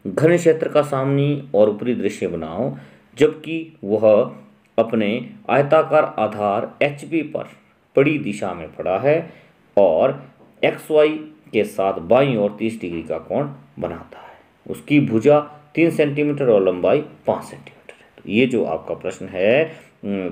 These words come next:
छठा जो है ये है प्रश्न नंबर तीस। प्रश्न नंबर तीस पे ये है और इसका जो पेज नंबर है वो सिक्सटी, अ, सेवेंटी एट है,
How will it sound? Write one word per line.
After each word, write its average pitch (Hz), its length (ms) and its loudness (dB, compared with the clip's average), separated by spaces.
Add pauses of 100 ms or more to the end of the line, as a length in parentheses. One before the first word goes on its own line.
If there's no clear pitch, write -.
छठा 120 280 2
जो 92 240 -2
है 117 120 -2
ये 101 220 -4
है 117 140 -4
प्रश्न 95 260 -8
नंबर 85 360 -2 (400)
तीस। 113 320 -2 (1080)
प्रश्न 101 180 -8
नंबर 104 160 2
तीस 131 420 0
पे 117 80 4
ये 95 200 0
है 135 360 2
और 87 440 2 (280)
इसका 120 300 2
जो 117 100 4
पेज 101 260 -2
नंबर 92 240 -4
है 95 100 2
वो 123 280 2 (260)
सिक्सटी, 120 520 0
अ, 113 220 4
सेवेंटी 101 540 -2 (260)
एट 107 240 2
है, - 140 -20